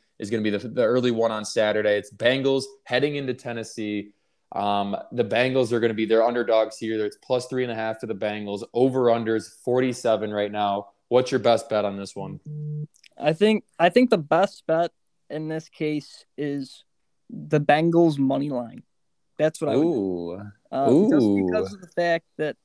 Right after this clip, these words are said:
Speaker 2: I believe Tennessee's, uh, very overrated. Uh, and then Derrick Henry's coming back from the injury right away into the
Speaker 1: Yes.
Speaker 2: playoffs.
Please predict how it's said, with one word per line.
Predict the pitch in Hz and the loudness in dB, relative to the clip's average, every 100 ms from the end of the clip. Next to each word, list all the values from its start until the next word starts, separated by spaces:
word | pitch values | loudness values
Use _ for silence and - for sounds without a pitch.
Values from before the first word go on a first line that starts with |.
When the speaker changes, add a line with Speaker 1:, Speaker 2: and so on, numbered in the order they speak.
| - | -12
Speaker 2:
I | 160 233 | -4 -2
believe | 220 180 160 151 151 - _ _ | 0 0 0 0 -4 -10 _ _
Tennessee's, | - 196 190 - 190 185 165 - | -6 -6 -6 -8 -8 -8 -8 -4
uh, | 143 139 - | -2 0 -4
very | 156 160 214 233 202 - | -6 -4 -2 -2 -6 -2
overrated. | 190 208 185 156 151 147 127 - _ _ _ - | 0 0 -2 -2 -2 -4 -8 -12 _ _ _ -4
Uh, | 135 123 - | -2 -2 -4
and | 156 170 | -6 -4
then | 175 | -4
Derrick | 175 196 185 | -2 -2 -4
Henry's | 180 185 180 | -6 -8 -8
coming | - 175 | -8 -4
back | 170 - | -4 -6
from | - | -10
the | 156 - | -10 -8
injury | 180 175 175 175 | -8 -4 -2 -2
right | 156 151 165 | 0 0 0
away | 151 160 175 175 - | -2 -2 0 -2 -4
into | 180 170 | -8 -4
the | 135 | 0
Speaker 1:
Yes. | 101 104 - | 2 2 0
Speaker 2:
playoffs. | - - | -6 -16